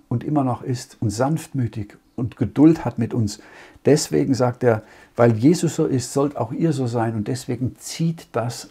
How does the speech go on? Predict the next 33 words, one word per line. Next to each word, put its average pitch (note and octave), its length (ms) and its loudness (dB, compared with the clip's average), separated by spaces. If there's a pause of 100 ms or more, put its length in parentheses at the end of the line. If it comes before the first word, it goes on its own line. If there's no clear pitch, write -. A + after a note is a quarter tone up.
an." A2 300 -4 (1080)
Ja, C3 300 -8
das G#2+ 240 -6
soll C3 200 0
euch B2+ 280 -2
zweite B2+ 400 0
Natur A#2+ 540 -2
werden. G#2 320 -6 (400)
Ihr - 60 -18
sollt A#2 160 0
das A#2 140 -4
nicht C3 180 -6
nur A#2 100 -4
mit F#2 100 -6
den A2 120 -2
Händen A2 340 -2
tun, C3+ 200 -4
ihr A2 100 -2
sollt B2 240 -8
das A2 240 -10
überstreifen, G#2+ 720 -6
ihr G#2+ 60 -8
sollt, A2+ 220 -12
das G#2+ 140 -6
soll B2+ 140 -2
euch - 240 -8
als, G#2+ 240 -8 (300)
als - 240 -6
Kleid, C#3 300 2
als - 140 -8
Bedeckung - 480 -6
sein, G#2 260 -6
als G2+ 300 -8